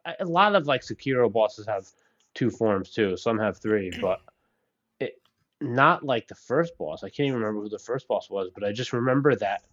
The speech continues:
Speaker 1: <clears throat> it was much more, like, gradual. It, well, it was hard right from the beginning, but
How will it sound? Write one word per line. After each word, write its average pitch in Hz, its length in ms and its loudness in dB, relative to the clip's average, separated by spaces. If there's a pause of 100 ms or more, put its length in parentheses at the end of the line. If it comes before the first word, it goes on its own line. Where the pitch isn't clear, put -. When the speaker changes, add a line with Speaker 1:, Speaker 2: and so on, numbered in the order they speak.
(200)
Speaker 1:
<clears throat> - 260 -20
it 190 760 0
was 110 220 0
much 117 320 0
more, 110 320 2
like, 98 420 -6 (1300)
gradual. 98 680 -2 (580)
It, 123 200 -2
well, 90 300 -2 (240)
it 135 40 -4
was 107 120 -2
hard 90 300 -6
right 92 180 -8
from - 160 -20
the 95 100 -16
beginning, 95 420 -12 (100)
but - 160 -8